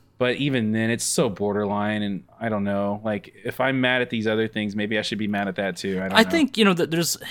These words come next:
Speaker 2: you don't need to be, like, a Puritan in your principles on it. You know what I mean? Like, it's
Speaker 1: Mm-hmm.
Speaker 2: like, you can say, like, as a general rule, I'm not big on, like, putting singles guys together as a tag team and having them run roughshod of the division. But, like,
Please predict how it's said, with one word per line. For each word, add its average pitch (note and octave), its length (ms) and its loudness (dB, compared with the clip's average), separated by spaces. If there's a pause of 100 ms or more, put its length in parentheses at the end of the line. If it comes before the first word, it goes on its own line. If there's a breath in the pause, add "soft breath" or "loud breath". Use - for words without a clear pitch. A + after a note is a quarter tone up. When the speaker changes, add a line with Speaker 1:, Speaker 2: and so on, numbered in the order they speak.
(580 loud breath)
Speaker 2:
you C#3+ 140 4
don't - 80 6
need E3+ 100 0
to E3 80 0
be, C#3 120 2
like, A2 100 2
a - 60 -6
Puritan G2 560 0
in E2+ 100 -4
your E2+ 80 -6
principles - 640 -10
on - 180 -16
it. - 80 -16
You F#2 120 -8
know F#2 60 -6
what F2+ 60 -6
I F2+ 60 -6
mean? F2 320 -8
Like, E2+ 260 -10
it's A2 200 -2
Speaker 1:
Mm-hmm. G#2+ 180 0
Speaker 2:
like, A2 260 2
you C3 160 0
can D3 200 0
say, C3+ 200 2
like, B2 160 2
as B2+ 200 0
a A2+ 100 2
general G#2 680 0
rule, F2+ 460 -4 (520 soft breath)
I'm F#2+ 80 -4
not F#2+ 240 0
big F#2+ 180 0
on, G2 160 -2
like, F#2 200 -2 (180)
putting F2 280 -6
singles F#2+ 400 -4
guys F2 540 -2
together F2+ 240 -2
as F2 100 -4
a F2+ 60 -8
tag E2+ 340 -6
team E2+ 300 -8
and D#2 220 -12 (280)
having F2 200 -8
them F2+ 160 -8
run E2+ 180 -10
roughshod F2 420 -6
of E2 60 -10
the E2 60 -12
division. F2+ 580 -6 (600 soft breath)
But, G#2+ 180 2
like, G#2 300 0